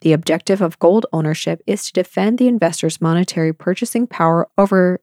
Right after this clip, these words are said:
the intermediate and long term against excessive money creation, monetary debasement,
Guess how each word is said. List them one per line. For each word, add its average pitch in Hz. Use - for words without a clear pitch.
the 190
intermediate 196
and 175
long 208
term 151
against 180
excessive -
money 165
creation, 175
monetary 160
debasement, 165